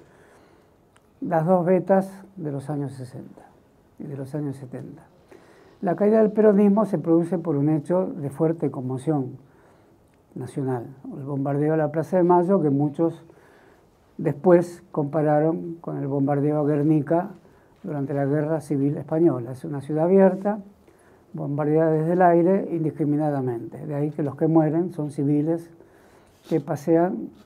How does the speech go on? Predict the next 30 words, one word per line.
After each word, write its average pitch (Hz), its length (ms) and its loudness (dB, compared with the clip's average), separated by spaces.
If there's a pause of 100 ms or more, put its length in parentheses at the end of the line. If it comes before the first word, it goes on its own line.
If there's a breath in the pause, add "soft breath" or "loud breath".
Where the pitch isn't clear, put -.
(100)
distraídamente 165 1000 4
un 165 300 -4
soleado 160 600 2
día 165 460 4
de, 143 160 -8
de, - 20 -10 (1500 soft breath)
eh, 151 280 -16
a 147 100 -12
propósito 165 680 -2
de 156 120 -2
temas 165 400 -2
laborales, 196 600 4
de 147 60 0
esparcimiento 165 840 2
o 156 120 -4
escolares 151 480 -2
que 147 100 -8
van 143 200 -4
a 139 40 -6
visitar 135 400 -8
la 139 120 -6
Casa 135 280 -10
Rosada. 127 420 -12 (760 soft breath)
Son 160 220 2
los 156 140 2
muertos 170 440 2
de 143 80 -2
ese 139 220 -4
día. 135 320 -8
Eso 180 320 -2